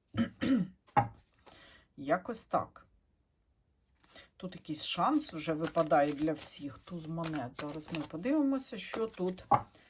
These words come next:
вам ще паде в коханні. А, тут навіть не один мужчина, дивіться. А, мої дорогенькі, тут, скоріше за все, скоріше за все, по першому варіанту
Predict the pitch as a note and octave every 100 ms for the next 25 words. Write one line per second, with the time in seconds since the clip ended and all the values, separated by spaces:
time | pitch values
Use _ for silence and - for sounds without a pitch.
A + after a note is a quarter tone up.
0 | _ _ D#3 E3 F3 F3+ - - F#3+ -
1 | D3+ C3+ C3+ B2 - _ _ _ _ -
2 | _ - - C#3+ - C#3 B2+ G#2 C3+ -
3 | - - C4 B3+ A#3 G3+ F#3 G#3 G3 F#3
4 | E3+ D#3+ D3 A3+ A#3 E3 B2 - D3 C3+
5 | C3 C3+ D3 A3 A3 - A#2 A2+ _ -
6 | - - - - E3 D#3+ E3 F#3+ A3 D#4
7 | D#4+ C4+ A#3 A#3+ A3+ F#3 D#3+ - C#4 D#4
8 | - - - - - - - - - B3
9 | F4 - D#4+ B3+ B3+ - G#3+ F#3 C#4 -
10 | - - A#3 D#4+ - C4+ B3+ - F3+ F3+
11 | C4 C#4 - A3+ G3+ - G3 E3+ D#3 G3
12 | G#3+ F#3 C#3 C3+ C3 A3 D4+